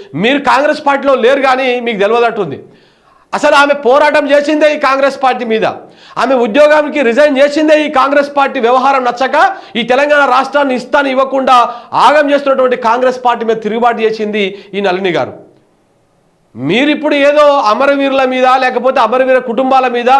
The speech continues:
ఉద్యమకారుల మీద ప్రేమ వలకబోసినట్టు ఈ డ్రామాలు చేయకండి. తెలంగాణ ప్రజలు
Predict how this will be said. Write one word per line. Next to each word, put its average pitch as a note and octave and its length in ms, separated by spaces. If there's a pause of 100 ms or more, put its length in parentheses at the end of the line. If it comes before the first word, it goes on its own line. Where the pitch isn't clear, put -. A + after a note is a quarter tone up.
(300)
ఉద్యమకారుల C#4+ 640
మీద C4+ 180 (460)
ప్రేమ F#3+ 500
వలకబోసినట్టు C#4 1000
ఈ G3 180
డ్రామాలు A#3 520
చేయకండి. A3+ 320
తెలంగాణ A3 420
ప్రజలు G#3 460